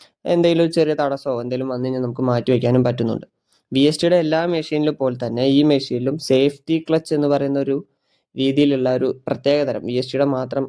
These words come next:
ആ, അവകാശപ്പെടുന്ന ഒരു പ്രത്യേകതരം ക്ലച്ച് രീതിയാണ് കൊടുത്തേക്കുന്നത്. അതായത് ഒരു അപകടം മുന്നിൽ കണ്ടു കഴിഞ്ഞാൽ നമ്മൾ വണ്ടിയിൽ നിന്ന് കൈ, ഏ, വിട്ട് കഴിഞ്ഞ് കഴിഞ്ഞാൽ തന്നെ ഇത് ഐഡിയൽ, ആ, അതായത് മൂവ് ചെയ്യാത്ത രീതിയിൽ, ആ, വണ്ടി സ്റ്റാർട്ട് ആയിരിക്കും പക്ഷെ മൂവ് ചെയ്യില്ല.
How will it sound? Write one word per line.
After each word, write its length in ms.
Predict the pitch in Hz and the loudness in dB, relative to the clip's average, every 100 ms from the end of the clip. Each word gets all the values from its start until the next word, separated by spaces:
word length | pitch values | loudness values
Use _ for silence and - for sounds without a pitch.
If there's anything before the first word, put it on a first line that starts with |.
| - | -6
ആ, 120 | 135 123 | -4 -2
അവകാശപ്പെടുന്ന 760 | 123 123 123 131 131 123 123 131 - | 0 0 0 -2 -4 -4 -2 -4 -4
ഒരു 120 | 131 | -4
പ്രത്യേകതരം 600 | 127 127 131 131 127 135 131 | -4 0 2 2 0 -2 -6
ക്ലച്ച് 380 | 139 123 127 127 | -6 -6 -6 -2
രീതിയാണ് 400 | 131 131 120 120 | 0 0 0 0
കൊടുത്തേക്കുന്നത്. 580 | 120 110 107 110 110 - _ _ _ _ - _ | -2 -2 -2 -2 -2 -6 _ _ _ _ -20 _
അതായത് 300 | 151 156 160 | -2 0 0
ഒരു 140 | 160 | 0
അപകടം 380 | 156 147 151 160 | 0 0 0 0
മുന്നിൽ 260 | 160 147 151 | 0 -2 -2
കണ്ടു 240 | 147 143 143 | -2 -2 0
കഴിഞ്ഞാൽ 260 | 127 127 | 0 -2
നമ്മൾ 220 | 139 131 131 | -2 -2 0
വണ്ടിയിൽ 360 | 131 127 127 127 | 2 2 2 4
നിന്ന് 120 | 143 - _ _ _ _ | 2 0 _ _ _ _
കൈ, 140 | 151 147 143 - | -2 2 2 2
ഏ, 80 | 139 131 | 2 2
വിട്ട് 320 | 131 139 - | 0 -2 0
കഴിഞ്ഞ് 300 | 156 131 131 | 0 0 -2
കഴിഞ്ഞാൽ 180 | 127 123 | -4 -4
തന്നെ 160 | 127 131 | 0 0
ഇത് 80 | 127 | 2
ഐഡിയൽ, 360 | 123 131 135 127 | 2 2 2 0
ആ, 120 | 123 123 123 | -2 2 4
അതായത് 340 | 127 127 135 202 | 4 4 4 4
മൂവ് 280 | 156 160 | 4 4
ചെയ്യാത്ത 420 | 156 135 123 123 160 262 _ _ - | 4 2 0 -4 -4 -4 _ _ -4
രീതിയിൽ, 280 | 135 120 - | -2 -2 -2
ആ, 100 | 120 | -2
വണ്ടി 220 | 120 123 | -2 -2
സ്റ്റാർട്ട് 320 | 127 135 147 | -2 -2 0
ആയിരിക്കും 260 | 170 151 170 | 2 0 -4
പക്ഷെ 180 | 170 180 | -4 2
മൂവ് 220 | 165 175 | 4 4
ചെയ്യില്ല. 220 | 160 117 | 2 -2